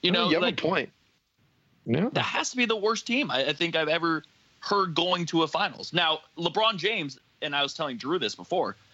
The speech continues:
Speaker 1: it just shows how incredible LeBron James is, that he makes this team a finals team.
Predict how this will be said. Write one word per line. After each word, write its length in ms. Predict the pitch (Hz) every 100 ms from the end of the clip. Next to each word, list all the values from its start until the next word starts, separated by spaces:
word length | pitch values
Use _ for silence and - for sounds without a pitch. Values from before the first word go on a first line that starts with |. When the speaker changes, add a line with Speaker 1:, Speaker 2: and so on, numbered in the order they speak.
| _ _ -
Speaker 1:
it 160 | 190
just 180 | 214 196
shows 340 | - 226 180
how 380 | - - 185 185
incredible 800 | 156 - - 190 175 120 117 120
LeBron 260 | 123 135 131
James 320 | 151 190 -
is, 160 | 60 -
that 180 | 120 120
he 80 |
makes 260 | 143 160 151
this 340 | 120 151 170 -
team 280 | 156 160
a 60 | 110
finals 440 | - 156 170 -
team. 280 | - - -